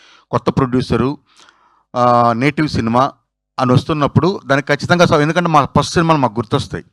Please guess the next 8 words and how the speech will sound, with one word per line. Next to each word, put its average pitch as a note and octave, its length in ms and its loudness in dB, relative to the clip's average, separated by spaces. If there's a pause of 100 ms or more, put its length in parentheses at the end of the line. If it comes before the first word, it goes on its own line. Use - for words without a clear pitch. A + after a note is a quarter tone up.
(240)
అందుకని D#3 360 0
మేమంతా D3 340 0
ఇక్కడికి B2 180 -6
వచ్చామని B2 340 0
అనుకుంటున్నాను. G#2 600 -4 (920)
ఆ, A#2 160 4
రెండవది, D3 680 2
మ్, F#2 400 -8